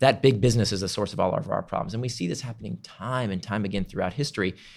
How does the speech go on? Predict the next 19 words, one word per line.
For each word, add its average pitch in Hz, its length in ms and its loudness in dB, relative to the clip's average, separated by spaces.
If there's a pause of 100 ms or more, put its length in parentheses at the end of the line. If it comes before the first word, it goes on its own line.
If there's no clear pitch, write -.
(640)
And 127 180 2
that, 147 280 4
that 151 220 4
keeps - 180 -4
me 101 120 0
up - 100 -6
at - 60 -8
night. - 240 -8
That 131 200 6
makes 104 200 -2
me 95 80 -2
fearful - 400 -6
because, 113 520 2
again, 127 400 6
I 113 120 2
know 127 240 2
how 117 180 2
the 101 80 0
brain 107 360 0